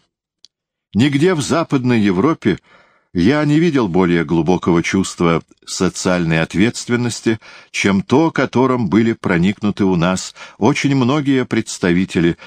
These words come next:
старого поместного дворянства. Даже совсем небогатые помещики считали своим совершенно естественным долгом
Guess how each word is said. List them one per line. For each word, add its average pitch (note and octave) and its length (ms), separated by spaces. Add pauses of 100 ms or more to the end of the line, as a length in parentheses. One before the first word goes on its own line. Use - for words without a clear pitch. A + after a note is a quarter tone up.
(160)
старого A2+ 640
поместного D#2+ 640
дворянства. C2 680 (1600)
Даже G#2 420
совсем A2+ 480
небогатые G#2+ 640
помещики F#2+ 640 (300)
считали F2+ 540
своим E2+ 340
совершенно E2+ 540
естественным C3 920
долгом A2+ 460